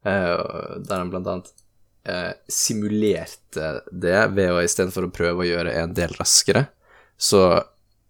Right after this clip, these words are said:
gjør han alle de andre delene, eh, artificially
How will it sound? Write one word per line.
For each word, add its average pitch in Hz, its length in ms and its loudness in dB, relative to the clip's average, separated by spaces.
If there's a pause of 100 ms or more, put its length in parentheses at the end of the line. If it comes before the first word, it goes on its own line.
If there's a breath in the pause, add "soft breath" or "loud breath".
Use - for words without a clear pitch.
(120)
gjør 87 240 2
han 87 280 -2
alle 95 180 -2
de 80 100 0
andre 87 260 -4
delene, 82 520 -6 (1200)
eh, 80 360 -2 (120)
artificially 101 880 0